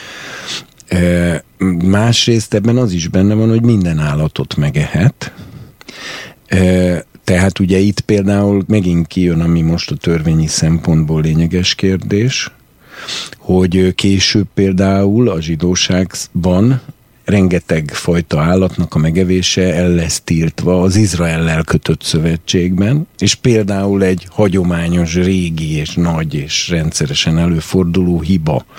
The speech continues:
törvénymagyarázatban, hogy a zsidóságnak adott étkezési állattilalmakat kiterjesztik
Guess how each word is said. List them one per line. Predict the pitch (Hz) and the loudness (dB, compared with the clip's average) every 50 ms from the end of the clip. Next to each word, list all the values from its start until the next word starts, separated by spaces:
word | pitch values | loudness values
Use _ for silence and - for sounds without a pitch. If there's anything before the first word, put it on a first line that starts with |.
| - - - - - - - - - - - - - - - | -20 -18 -18 -16 -16 -18 -18 -18 -18 -20 -20 -16 -12 -6 -2
törvénymagyarázatban, | - 95 101 95 101 123 120 120 127 135 127 139 135 131 135 135 123 123 131 120 123 131 135 135 | 0 2 2 2 4 4 4 4 2 2 2 2 0 0 0 -2 0 -2 -2 -2 -2 -2 0 0
hogy | 131 127 123 113 | 2 2 2 2
a | 120 117 | 2 2
zsidóságnak | 107 117 127 110 101 95 87 85 - - 98 78 82 85 87 87 82 - | 4 2 2 2 2 0 0 0 0 0 -2 -2 0 0 0 0 0 0
adott | 98 98 87 90 82 80 - - - - - - - - - - - - - - | 0 0 0 0 -2 -4 -8 -14 -20 -20 -20 -20 -20 -20 -20 -20 -20 -20 -16 -8
étkezési | - 87 87 - - - 92 82 78 85 85 82 - - - 80 78 73 - - | -4 -4 -4 -4 -2 -4 -2 -2 0 0 0 0 0 -2 -2 -2 -2 -4 -4 -4
állattilalmakat | - 82 85 85 85 82 85 - - - - - 92 92 101 104 110 117 120 117 - - 123 110 | -4 -2 0 0 0 0 -2 -4 -6 -8 -6 -2 0 0 2 2 2 2 0 0 0 -2 -4 -2
kiterjesztik | - - 110 92 - - 80 78 78 78 85 87 87 - - - - 107 110 - | 0 -2 -2 -2 -2 -2 -2 -2 -2 -2 -2 0 -2 -2 -2 0 0 0 0 -2